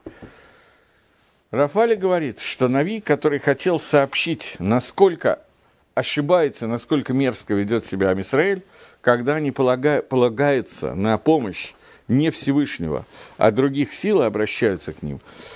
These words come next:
Я только что в прошлом пасуке объяснил, что это было и через службу идолам, и через просто надежды и обращение к другим народам и так далее.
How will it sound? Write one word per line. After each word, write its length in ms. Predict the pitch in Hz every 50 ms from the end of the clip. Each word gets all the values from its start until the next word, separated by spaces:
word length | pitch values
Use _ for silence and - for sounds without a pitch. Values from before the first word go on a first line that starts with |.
| - - - - -
Я 220 | 101 107 135 135
только 440 | 135 - - - 156 147 131 - 120
что 200 | - - 127 110
в 40 | -
прошлом 380 | 123 131 131 117 - 120 110
пасуке 400 | - 117 113 - 135 117 - 107
объяснил, 400 | 107 107 113 107 - - 135 123
что 180 | - - - 117
это 160 | 104 101 113
было 220 | 110 127 127 117
и 160 | 107 104 110 104
через 360 | - - 127 113 110 - -
службу 440 | - - 135 139 131 101 113 110 135
идолам, 420 | 143 147 135 117 110 104 98 95
и 60 | 98
через 320 | 95 - 107 104 98 101 -
просто 420 | - 127 127 131 123 - - 107
надежды 600 | 101 104 107 101 98 120 123 120 101 98 98 101
и 40 | 95
обращение 840 | 95 92 92 95 92 - - - 123 117 113 107 101 95 90 85 - - - - - - - - - - _ _ - 92 95 _
к 440 | - - 104 104 98 98 95 92 90
другим 400 | 82 95 110 113 110 123 117 113
народам 440 | 113 113 123 147 156 147 123 113 101
и 60 | 101
так 240 | - 117 117 104 92
далее. 400 | 92 87 76 78 101 120 123